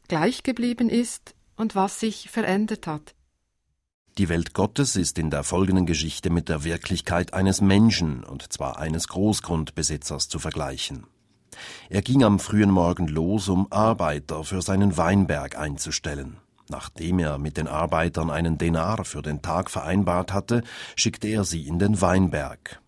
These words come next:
Speaker 2: Und als er um die dritte Stunde hinging, sah er andere arbeitslos auf dem Markt stehen. Auch zu ihnen sagte er: "Geht auch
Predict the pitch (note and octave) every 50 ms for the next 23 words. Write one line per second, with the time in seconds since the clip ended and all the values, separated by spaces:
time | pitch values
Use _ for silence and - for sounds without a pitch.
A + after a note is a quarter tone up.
0 | _ _ - E2+ D#2+ D2+ D2+ - B1+ B1 D2+ D#2+ - C#2 - - - A#2 A2 -
1 | A#2+ - - A#2+ A2+ A#2 G#2+ G#2+ F#2+ A2+ A#2 A2+ G2+ G#2 A2+ A#2 A#2+ A#2 G#2+ -
2 | - - - - - E2+ F2 F#2 G2 - - A2+ B2+ C3+ B2 G2+ D#2+ D2+ C#2 -
3 | - D#2+ F2 G2+ - G2+ E2+ C#2+ - - - C2+ B1+ A#1 A1 - - B1+ C#2+ -
4 | - C#2+ D2 D2 D#2 F2 F#2 - - - - - D#2 D2 C2+ B1+ A1+ - _ _
5 | _ _ _ _ _ - - E2+ D2+ - - - F2+ C#2+ F2 G#2 C3 C3 A2+ G2
6 | - G2 F2+ F#2 - - G#2 F2 F2+ F#2 F2+ F2 E2 - - - - - - -
7 | G#2 G2+ F#2+ - F2+ F#2+ F#2+ -